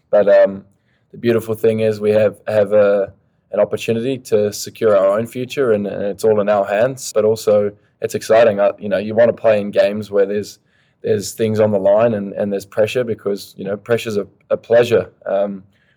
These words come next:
when you've earned the right to, to be the one that's wearing the jersey and, and carrying the burden on your shoulders. It's,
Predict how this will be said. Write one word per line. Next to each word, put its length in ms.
when 120
you've 140
earned 160
the 80
right 240
to, 380
to 120
be 140
the 80
one 300
that's 420
wearing 220
the 60
jersey 480
and, 180
and 180
carrying 380
the 60
burden 340
on 80
your 80
shoulders. 440
It's, 220